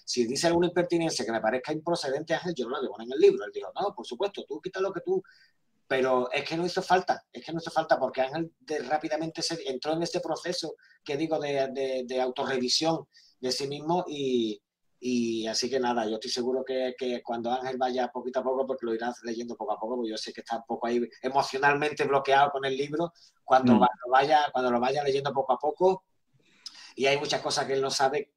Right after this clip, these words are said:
Speaker 1: porque le hablo tanto que hay muchas cosas que ni él mismo recordará. O sea, cuando, cuando
Speaker 2: Mm.
Speaker 1: lea, cuando, hay cosas que a mí me, me, Ángel me ha contado que me han emocionado mucho, que igual son cosas no importantes, eh,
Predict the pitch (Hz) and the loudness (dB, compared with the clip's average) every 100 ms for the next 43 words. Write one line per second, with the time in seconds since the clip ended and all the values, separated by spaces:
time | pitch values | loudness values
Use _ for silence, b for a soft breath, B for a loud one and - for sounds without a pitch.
0 | - 92 - 90 87 104 - 120 123 120 | -16 -14 -12 -10 -8 -6 -4 -4 -4 -6
1 | 120 123 - 117 139 151 131 120 143 123 | -6 -8 -8 -10 -8 -8 -4 -4 -4 -8
2 | 104 - 95 - 151 170 - - 110 - | -10 -10 -10 -2 -2 -2 -10 -12 -12 -10
3 | 104 98 98 95 110 110 113 - B B | -10 -10 -10 -6 -4 -2 -2 -4 B B
4 | B _ 175 - 160 156 165 160 165 147 | B _ -8 -2 0 0 0 0 0 -2
5 | 160 160 147 131 139 131 143 135 135 135 | -4 -4 -6 -6 -4 -4 -6 -6 -6 -6
6 | 131 135 143 123 131 139 135 131 135 127 | -4 -4 -4 -4 -6 -6 -6 -6 -4 -2
7 | 120 135 - - 107 123 - 143 - 151 | -2 -2 -4 -4 -4 -4 -6 -8 -10 -6
8 | 135 - b b _ 113 113 165 180 - | -6 -6 b b _ -10 -2 0 0 -2
9 | - - 143 - - - b b b b | -12 -8 -8 -8 -14 -20 b b b b
10 | 104 92 82 | -12 -10 -12